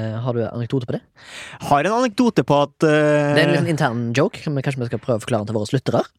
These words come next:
Speaker 2: Ja, fordi Remi, du bodde jo en periode sammen med Odd i Stavanger.
Speaker 1: Det stemmer.
Speaker 2: Eh, og Odd, eh, eh, hadde sånn, en slags vane å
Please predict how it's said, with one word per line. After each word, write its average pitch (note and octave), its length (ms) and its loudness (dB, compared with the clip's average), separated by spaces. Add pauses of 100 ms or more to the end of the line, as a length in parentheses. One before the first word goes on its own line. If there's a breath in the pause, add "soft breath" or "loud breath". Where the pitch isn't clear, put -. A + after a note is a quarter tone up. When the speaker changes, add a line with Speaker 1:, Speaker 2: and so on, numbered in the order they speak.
Speaker 2:
Ja, F3 260 4
fordi F#3 600 4
Remi, D#3 560 2
du D3+ 120 0
bodde C#3 240 0
jo C3 320 4
en B2+ 100 0
periode C3 280 2
sammen B2 240 -4
med C#3+ 100 4
Odd F#3+ 260 -2
i C#3 140 2
Stavanger. C3 380 0 (120)
Speaker 1:
Det D#3 120 2
stemmer. G3+ 160 0 (400 soft breath)
Speaker 2:
Eh, D3+ 460 2
og D#3+ 880 2
Odd, E3 320 -2 (180)
eh, D3 800 0 (400)
eh, - 320 -6 (160)
hadde G3+ 400 2
sånn, G#3+ 400 2
en G#3 160 2
slags - 320 -2
vane F#3 640 2
å - 80 -4